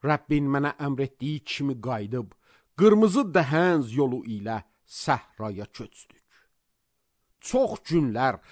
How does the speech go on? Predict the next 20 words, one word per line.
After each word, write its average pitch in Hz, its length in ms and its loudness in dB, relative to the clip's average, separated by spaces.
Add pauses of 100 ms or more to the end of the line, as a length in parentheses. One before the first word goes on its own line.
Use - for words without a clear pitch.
Seir 220 720 0
dağını 104 480 -4
gəzib 107 460 -10
dolandıq. 90 580 -14 (1400)
Rəbb 127 300 0
mənimlə 123 400 -2 (160)
belə 131 280 -2
danışıb 101 500 -12
dedi: - 200 -20 (1800)
"Bəsdir 175 680 -2 (140)
bu 175 180 2
qədər 156 560 0 (160)
bu 180 180 0
dağı 156 300 8
gəzib 123 540 -6
dolanmağınız. 107 920 -6 (1300)
İndi 147 340 0 (260)
şimala 139 640 -2
tərəf - 340 -12 (100)
dönün." 87 280 -20